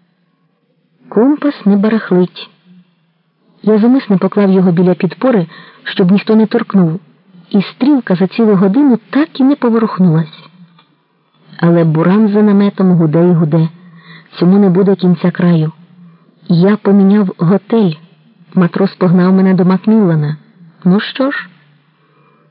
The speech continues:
Ночами знову вчувається далекий гуркіт, і це неспроста. І майже щоночі сниться батько. Сьогодні вночі він сказав:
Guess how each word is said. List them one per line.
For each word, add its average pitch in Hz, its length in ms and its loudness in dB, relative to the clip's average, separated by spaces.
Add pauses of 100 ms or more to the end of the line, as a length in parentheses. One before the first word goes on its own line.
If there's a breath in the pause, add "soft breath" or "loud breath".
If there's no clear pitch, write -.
(560)
Ночами 196 440 0
знову 190 280 2
вчувається 175 520 0
далекий 175 400 0
гуркіт, 190 500 -4 (340)
і 175 100 -6
це 175 160 -2
неспроста. 170 680 -2 (1080)
І 180 80 0
майже 180 300 2
щоночі 208 640 -2
сниться 185 640 -4 (420)
батько. 160 460 -4 (1080)
Сьогодні 185 400 0
вночі 185 300 0
він 208 120 2
сказав: 175 460 0